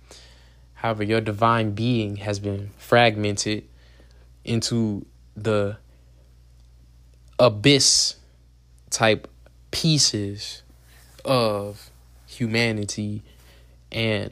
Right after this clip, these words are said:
what is known as a human body, which is the biggest distraction. You have to think about how to eat healthy, how to, how to, um,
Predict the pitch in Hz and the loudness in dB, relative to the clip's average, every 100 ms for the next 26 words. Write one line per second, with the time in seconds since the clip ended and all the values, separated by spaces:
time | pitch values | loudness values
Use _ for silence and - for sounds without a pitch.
0 | - 113 107 107 107 104 104 104 104 123 | -2 0 0 0 -2 -2 -2 -4 -4 -2
1 | 117 104 101 107 107 104 101 - - - | -2 -2 0 2 2 0 -8 -16 -20 -20
2 | - - - _ - - - 113 - 107 | -20 -20 -20 _ -20 -20 -8 -4 -2 -2
3 | 101 101 113 107 - - 120 117 113 - | -2 0 0 0 -6 -4 0 0 -2 -8
4 | - - - - - 104 101 - 113 110 | -12 -20 -20 -20 -10 -8 -8 -10 -12 -10
5 | 104 - 131 123 110 107 104 - _ - | -10 -6 -4 -2 0 0 -2 -8 _ -20
6 | - - 107 - 107 104 107 104 107 104 | -10 -4 -4 -4 -8 -6 -4 -4 -4 0
7 | 107 104 - - - - - - - - | 0 -2 -8 -20 -20 -20 -20 -20 -8 0
8 | 110 104 - 110 101 101 107 - - - | 0 0 -2 -2 -2 -6 -10 -16 -20 -20
9 | - _ - - - - - 110 104 95 | -20 _ -20 -20 -20 -20 -8 -2 -2 -2
10 | 90 87 - | -6 -12 -14